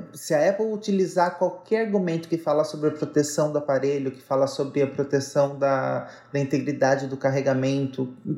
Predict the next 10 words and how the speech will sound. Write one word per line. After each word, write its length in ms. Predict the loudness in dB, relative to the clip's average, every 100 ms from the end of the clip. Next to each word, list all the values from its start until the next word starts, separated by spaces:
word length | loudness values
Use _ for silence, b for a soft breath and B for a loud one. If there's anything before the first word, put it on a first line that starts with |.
| -2
poxa 300 | 0 0 0
vida, 400 | -4 2 4 4 B B B
isso 220 | -2 0 4
vai, 100 | 4
isso 680 | 4 0 0 2 -2 -4 -2
cai 260 | 0 0
totalmente 480 | 0 0 2 2 -2
por 180 | -4 -4
terra, 340 | 2 2 2
porque, 500 | -4 -4 0 2 0